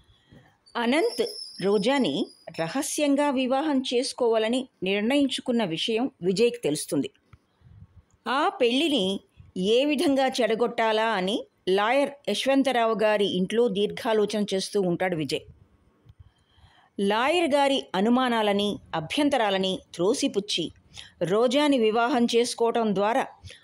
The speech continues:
అనంత్ రోజాలని విడగొట్టాలన్న దృఢ నిశ్చయానికి వచ్చేస్తాడు విజయ్.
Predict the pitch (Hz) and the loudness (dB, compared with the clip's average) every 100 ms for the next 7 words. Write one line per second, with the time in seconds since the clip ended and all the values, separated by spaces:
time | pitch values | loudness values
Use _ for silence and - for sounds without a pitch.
0 | - 196 262 330 320 320 - _ - 208 | -6 0 2 2 2 0 -6 _ 0 2
1 | 220 214 175 165 190 - - 185 247 277 | 2 2 2 0 -2 -8 -4 0 2 2
2 | 294 285 247 233 226 175 143 180 226 277 | 0 2 2 2 0 0 -2 -2 2 2
3 | 233 - 226 202 190 294 - - _ _ | 0 0 0 0 -2 -4 -8 -18 _ _
4 | _ 208 214 262 233 - 190 233 - _ | _ -2 0 0 -2 0 0 0 -2 _
5 | - 160 165 | -8 -4 -4